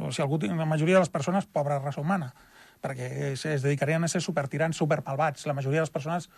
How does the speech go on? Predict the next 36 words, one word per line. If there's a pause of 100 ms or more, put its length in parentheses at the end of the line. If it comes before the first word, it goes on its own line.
(280)
o
un (140)
nombre
important,
serien
supermalvats,
ho
utilitzarien
pels
seus
mitjans. (840)
Als
anys
seixanta
es
va
decidir
fer
lo
mateix, (1120)
que
els
còmics
fossin
més
realistes, (920)
<coughs>
perdó, (560)
és
a
dir,
que
els,
les
artilugis
tec-,